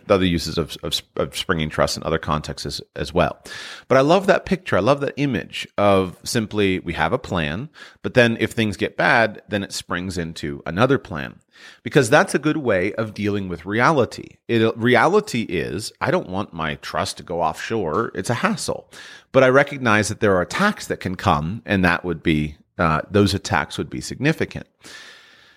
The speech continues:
The same thing applies to where you are, right? If you're living in Ukraine and you're happy in Ukraine, that's where your life is, that's where your friends are, that's where your business is, that's where everything is,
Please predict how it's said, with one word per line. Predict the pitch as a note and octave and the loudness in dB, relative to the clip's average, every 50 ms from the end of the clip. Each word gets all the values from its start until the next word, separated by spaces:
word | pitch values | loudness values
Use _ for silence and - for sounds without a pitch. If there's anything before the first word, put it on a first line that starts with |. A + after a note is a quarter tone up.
| _ _ _ _ _ _ _ _ _ _ _ - | _ _ _ _ _ _ _ _ _ _ _ -4
The | B2+ | 2
same | - E3+ E3 F3 | 4 4 4 4
thing | F3+ - D3 C3+ C3 | 4 2 2 2 2
applies | A#2 - G#2+ E2 D2 F2 A2+ D3 - - | 2 4 4 6 6 6 4 2 0 -4
to | - - A2 G#2+ G#2+ F#2+ | -2 0 0 0 0 -2
where | - - A2 A2+ A2+ | -2 2 4 4 4
you | A2 A2 A2+ A2 | 4 2 0 0
are, | - - G2 - - - - - F#2 - _ - | 0 0 2 2 0 0 -2 -8 -16 -20 _ -4
right? | - A2+ A#2+ - | 0 0 0 0
If | A#2+ - - | -2 -4 -2
you're | - A#3 | -2 0
living | D#3+ B2 C3+ C3+ D#3+ D#3 C3+ | 2 2 2 4 2 2 2
in | A2 G2+ | 2 0
Ukraine | F#2 E2 - - A#2+ A#2 A2+ E2+ C2+ A1 A1+ E2 E2+ - - - - - - - | 0 -2 -2 0 0 2 2 0 -2 -6 -10 -12 -14 -14 -16 -20 -20 -20 -8 -2
and | - B2 B2 A#2 A2 G#2 G2+ G2 G2 F#2+ F#2 | 2 4 6 6 6 4 2 2 0 -2 -4
you're | - G#2 A2 | -2 -2 -2
happy | - - - G#2+ C3 - - B2+ G#2+ | -2 0 0 0 0 0 0 2 2
in | F#2+ F2 | 2 2
Ukraine, | D#2+ - - - E2 C#2+ C2 C2 | -2 -4 -6 -6 -6 -4 -4 -4
that's | F2+ G#2+ - - | -4 -4 -2 0
where | C3+ | 0
your | C3 C3 | 2 2
life | B2+ C3 C3+ D3+ D3+ C#3+ - | 2 2 2 0 0 0 0
is, | G#2 F2 D#2 | 0 0 0
that's | F2+ F#2 - - | -2 -4 -4 -4
where | - - | -4 -4
your | - A#2+ | -4 -4
friends | - - C3+ C3 C3+ B2+ A#2 A2+ | -2 2 2 2 2 2 2 0
are, | G2+ - | 0 0
that's | E2 - - - | 0 -4 -4 -4
where | G#2+ A2 | -2 -2
your | G#2+ G#2+ | -2 -2
business | G2 C3 C#3 C#3 B2+ A#2+ A#2 G#2 G2 - - | 0 2 4 4 4 4 2 0 -2 -2 -2
is, | - - G#2 | -4 -2 -2
that's | B2+ C#3+ C#3 - | -2 -2 -2 -2
where | - - - - | -4 -2 2 4
everything | C#3+ D3+ C#3 C#3 C3+ A#2 - A2+ A#2 | 4 4 4 2 0 0 0 -2 -2
is, | C3+ D#3+ C#3 F#2 - - - - - - | -2 -2 -2 -2 -4 -6 -10 -12 -12 -12